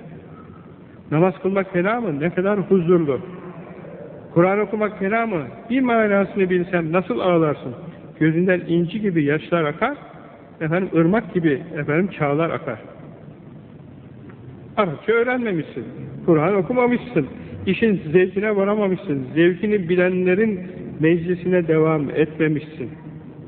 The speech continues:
Öğrenmemişsin, duymamışsın. Sen bilmiyorsun, çocuğun bilmiyor. Tabii o zaman ibadeti sevmez. Namazdan kaçar, cumadan kaçar, tesettürden kaçar, efendim,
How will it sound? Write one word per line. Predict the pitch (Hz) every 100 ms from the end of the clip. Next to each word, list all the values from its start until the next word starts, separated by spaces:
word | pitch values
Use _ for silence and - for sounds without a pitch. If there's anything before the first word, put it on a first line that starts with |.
| - - - - - - - -
Öğrenmemişsin, | 190 214 226 185 139 123 - 143 143
duymamışsın. | 185 165 131 120 - 220 294 - - - - - - -
Sen | 240 247
bilmiyorsun, | 202 180 165 151 151 151 139
çocuğun | 190 190 196 190
bilmiyor. | 151 143 196 269
Tabii | 220 185 202
o | 208
zaman | 175 220 -
ibadeti | 175 147 127 135 190
sevmez. | 170 139 113 104 - - - -
Namazdan | 160 165 143 135 120
kaçar, | 139 131 185 240 269 - - - -
cumadan | 170 175 147 131 120 -
kaçar, | 151 143 160 208 240 - - - -
tesettürden | 175 175 165 - 143 131 120
kaçar, | - 156 151 196 240 - - - - - 190
efendim, | 175 151 208